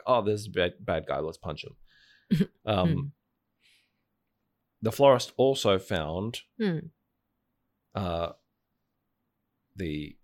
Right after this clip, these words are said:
Speaker 1: Kazuma, the photo, found him,
Speaker 2: Yeah.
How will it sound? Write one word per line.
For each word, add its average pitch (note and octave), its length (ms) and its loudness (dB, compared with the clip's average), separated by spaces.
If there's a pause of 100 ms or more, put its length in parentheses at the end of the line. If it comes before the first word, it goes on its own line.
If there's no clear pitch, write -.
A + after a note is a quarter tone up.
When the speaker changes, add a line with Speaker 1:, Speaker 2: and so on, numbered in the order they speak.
Speaker 1:
Kazuma, G2 520 -4 (840)
the E2+ 80 -12
photo, D2+ 600 -2 (560)
found F2 340 -4
him, F2 460 -4
Speaker 2:
Yeah. G#3+ 560 0